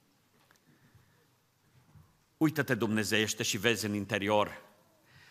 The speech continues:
Totdeauna m-a uimit Domnul. Să văd că vine la el femeia samariteană și Domnul nu o respinge. A avut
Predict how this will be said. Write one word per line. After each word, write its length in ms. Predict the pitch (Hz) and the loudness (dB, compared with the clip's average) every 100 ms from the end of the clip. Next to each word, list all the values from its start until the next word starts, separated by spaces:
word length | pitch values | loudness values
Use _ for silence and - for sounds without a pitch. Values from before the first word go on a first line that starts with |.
| _ | _
Totdeauna 440 | - 220 156 139 127 | -6 2 2 4 2
m-a 140 | 117 | 2
uimit 400 | 110 117 107 98 | 2 0 -2 -4
Domnul. 500 | 95 92 82 82 - - _ _ _ _ _ _ _ _ _ _ _ _ _ _ _ _ _ _ - - - | -6 -6 -8 -12 -16 -20 _ _ _ _ _ _ _ _ _ _ _ _ _ _ _ _ _ _ -20 -20 -6
Să 180 | - 156 | 2 4
văd 200 | 180 202 | 4 4
că 100 | 180 | 2
vine 220 | 180 190 | 4 6
la 140 | 156 | 8
el 160 | 160 180 | 8 4
femeia 360 | - 139 175 170 | 4 4 6 4
samariteană 960 | - 147 139 135 160 160 180 190 202 - - _ _ _ - - - _ _ _ _ _ _ _ _ _ _ _ _ - | 4 4 4 2 2 2 2 -2 -4 -8 -20 _ _ _ -20 -20 -20 _ _ _ _ _ _ _ _ _ _ _ _ -4
și 520 | - - 151 151 - - - - _ _ - _ _ _ _ _ _ _ _ | 0 2 2 2 -4 -16 -18 -20 _ _ -20 _ _ _ _ _ _ _ _
Domnul 360 | 139 202 190 175 | -2 0 2 2
nu 240 | 180 165 | 0 -2
o 80 | - - _ _ _ _ _ _ | -6 -14 _ _ _ _ _ _
respinge. 720 | 135 135 - - 135 117 110 92 - - - | 0 2 0 2 2 2 0 0 -8 -18 -10
A 100 | - | 2
avut 360 | 147 185 202 | 4 4 -4